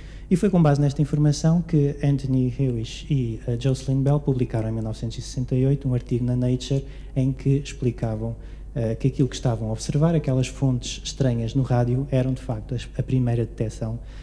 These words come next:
de estrelas de neutrões, no caso particular estrelas de neutrões cujo feixe incide, eh, passa pela Terra. E um jornalista chamou, ehm, de pulsar, pulsating star, ou estrela pulsante,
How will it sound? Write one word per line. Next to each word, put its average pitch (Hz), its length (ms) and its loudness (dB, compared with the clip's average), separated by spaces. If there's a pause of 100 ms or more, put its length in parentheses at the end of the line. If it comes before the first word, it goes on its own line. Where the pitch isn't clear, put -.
(120)
de 139 400 2
estrelas 131 380 2
de 135 60 2
neutrões, 160 520 4
no 156 140 2
caso 131 220 0
particular 139 420 0
estrelas 135 320 0
de 135 60 2
neutrões 143 480 2
cujo 143 280 4
feixe 127 480 0 (360)
incide, 131 680 2 (280)
eh, 117 220 0
passa 131 420 0
pela 117 240 -2
Terra. 87 400 -8 (300)
E 127 220 4
um 127 140 2
jornalista 123 520 0
chamou, 131 500 0 (440)
ehm, 120 440 0
de 127 220 2
pulsar, 127 600 -2 (240)
pulsating 120 600 -2
star, 139 500 0
ou 117 60 -4
estrela 120 360 -2
pulsante, 147 640 -2